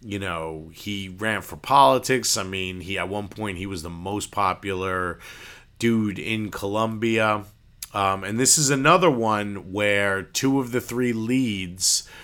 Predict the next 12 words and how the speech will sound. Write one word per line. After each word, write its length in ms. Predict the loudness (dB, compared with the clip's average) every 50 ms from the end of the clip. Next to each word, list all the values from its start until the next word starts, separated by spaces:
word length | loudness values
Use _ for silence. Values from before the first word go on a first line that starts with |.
| -18 -16 -16 -18 -18 -16 -2
are 320 | 2 4 6 6 6 4 2
Latino. 1080 | 2 2 2 2 2 0 -2 0 0 0 0 0 2 2 2 0 0 -4 -6 -8 -8 -4
Um, 480 | 0 2 4 4 4 4 2 0 -4 -8
as 80 | -8
Pablo 400 | 6 8 8 8 8 8 8 8
Escobar 580 | 8 6 2 0 -2 -2 0 2 2 4 2 2
is 140 | 0 -2 -4
played 260 | -2 -2 -2 0 0
by 160 | 0 0 0
a 40 | -2
Brazilian 580 | -2 -4 -4 -4 -2 -2 -2 -2 -2 -2 -4 -4
actor, 800 | -6 -4 -4 -4 -4 -4 -6 -2 0 0 2 2 2 2 0 -2